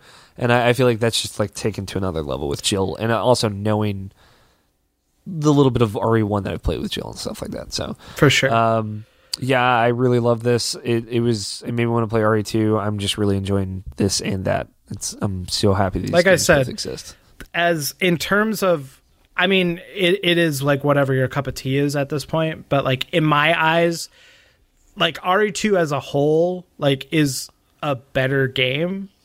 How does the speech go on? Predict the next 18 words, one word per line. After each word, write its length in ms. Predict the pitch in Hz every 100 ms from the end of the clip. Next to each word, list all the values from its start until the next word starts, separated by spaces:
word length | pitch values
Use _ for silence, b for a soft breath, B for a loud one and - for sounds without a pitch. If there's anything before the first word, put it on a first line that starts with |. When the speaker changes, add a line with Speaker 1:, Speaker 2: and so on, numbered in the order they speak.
| _ -
Speaker 2:
um, 460 | 139 123 117 127 -
just 180 | 156 -
because 340 | 139 147 135
I 120 | 143
feel 260 | 131 - 143
like 140 | 151 135
there's 220 | 170 147
more 200 | 165 160
substance 500 | - 165 - 170 -
there, 260 | 175 175
and 220 | 180 143 135
like 160 | 135
I 40 | 131
said, 200 | - 123
this 180 | 120 -
is 60 |
for 160 | - 117
me. 360 | 117 120 139